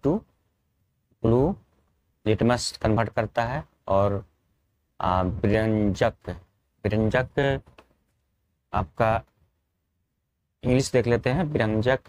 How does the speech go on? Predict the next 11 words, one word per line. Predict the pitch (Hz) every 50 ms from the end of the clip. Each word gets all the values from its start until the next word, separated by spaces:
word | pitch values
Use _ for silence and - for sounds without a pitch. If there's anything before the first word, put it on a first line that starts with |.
| - -
आपका | 113 107 101 101 - - 120 117 117 117 - - _ _ _ _ _ _ _ _ _ _ _ - 113
bleach, | - 123 139 135 107 - - 92
bleaching | 85 - 110 120 123 127 - 123 135
powder | - - 92 85 - - - - _ _ _ _ _ _ _ _ _ _ _ _ _ _ _ _ _ _ _ _ -
भी | 120 131 170 190 - _ _ _ _ _ _ _ _ -
red | 110 113 117 110 110
लिटमस | 117 107 110 - - 117 113 117 113 - -
को | - 131 135 185 226 - _ _ _ _ - -
blue | 98 98 104 117 165 233 - _ _ _ _ _ _ _ -
करता | 104 107 107 - - 87
है। | 85 80 -